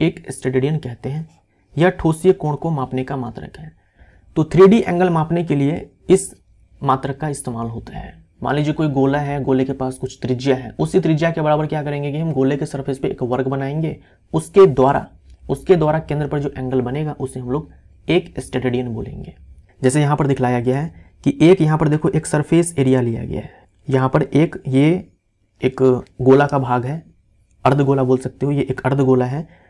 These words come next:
और इसकी जो सतह है, इस सतह पर देखो ये एक संरचना ली गई है। अब इस पूरे पार्ट के द्वारा इसके केंद्र पर जो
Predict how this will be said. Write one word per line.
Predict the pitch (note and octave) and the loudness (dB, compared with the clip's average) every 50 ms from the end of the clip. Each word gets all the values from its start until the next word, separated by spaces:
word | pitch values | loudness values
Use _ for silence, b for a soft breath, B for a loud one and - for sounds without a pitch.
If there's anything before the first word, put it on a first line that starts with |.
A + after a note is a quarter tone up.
| b b b _ - | b b b _ 0
और | C3+ D3+ E3+ E3+ - | 2 2 2 2 0
इसकी | D3 - - - E3+ | -4 -2 0 2 2
जो | E3 F3+ | 2 2
सतह | E3+ D#3+ - - B2+ | 0 -2 -2 -2 -2
है, | B2+ C3+ D3 D3 - - _ - | -2 -2 -4 -6 -10 -14 _ -10
इस | - D#3 - | -8 -6 -4
सतह | D#3+ - D#3+ D3+ - F3 F3+ | -2 -2 -2 -2 0 0 0
पर | F3+ | 2
देखो | D#3+ D#3+ D#3+ D#3+ F3+ F3 - - C#3 | 0 0 0 0 -2 -2 -2 -4 0
ये | B2+ D#3 F3+ | 4 6 6
एक | E3+ F3 E3+ E3 | 6 4 0 -2
संरचना | - - D3 C#3 - D3 D3 C#3 | -4 -4 -4 -2 -2 -2 -2 0
ली | B2+ B2 A#2 | 0 0 -2
गई | A#2 A#2 A2+ A#2+ | -2 -2 -4 -6
है। | B2 B2+ - - - _ _ _ _ b b b b b b b b b b b - - | -6 -10 -14 -18 -20 _ _ _ _ b b b b b b b b b b b -4 0
अब | D#3+ E3 F3+ - | 0 0 2 2
इस | G3 G3 G3 - - - A3 A3 A3 - - _ _ _ - | 2 2 2 0 -2 -2 -2 -2 -2 -4 -10 _ _ _ 2
पूरे | E3+ F3 F#3 F#3+ | 4 6 6 6
पार्ट | F#3+ - - D3+ C#3+ E3 E3+ - | 6 4 4 4 4 4 4 2
के | E3 - F3 | 0 2 2
द्वारा | D#3+ D3 C3+ C3 B2+ C3+ D#3 D#3+ - - - - - - - | 2 2 2 2 0 -2 -4 -8 -12 -18 -20 -20 -12 -6 -6
इसके | D3+ D3+ - - F#3+ | -6 0 4 4 4
केंद्र | F#3+ G3 - D#3 D#3 D#3 D#3+ | 4 4 2 0 2 0 0
पर | - F3 E3+ | 0 0 2
जो | D#3+ E3 E3 | 2 0 0